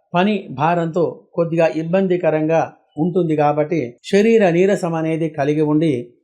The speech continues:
కొద్దిగా నీరసంగా ఉంటారు. మరియు రియల్ ఎస్టేట్ కానీ, షేర్ మార్కెట్ రంగంలో కానీ ప్రాపర్టీ కొనుగోలు లేదా అమ్మకం గురించి ఆలోచిస్తున్న వారికి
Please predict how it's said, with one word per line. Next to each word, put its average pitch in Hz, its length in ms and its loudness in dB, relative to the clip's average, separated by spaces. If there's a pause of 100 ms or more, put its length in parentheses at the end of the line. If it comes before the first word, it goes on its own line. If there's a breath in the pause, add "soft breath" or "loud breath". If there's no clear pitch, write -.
(180)
కొద్దిగా 190 520 2
నీరసంగా 156 600 2
ఉంటారు. 147 460 -2 (280)
మరియు 196 580 2 (100)
రియల్ 196 260 2
ఎస్టేట్ 190 340 0
కానీ, 190 280 0
షేర్ 170 280 0
మార్కెట్ 170 460 -2
రంగంలో 156 440 0
కానీ 151 300 -2 (140)
ప్రాపర్టీ 196 560 2
కొనుగోలు 185 580 2
లేదా 165 400 0
అమ్మకం 165 440 -4
గురించి 156 400 -2
ఆలోచిస్తున్న 160 720 -2
వారికి 151 480 0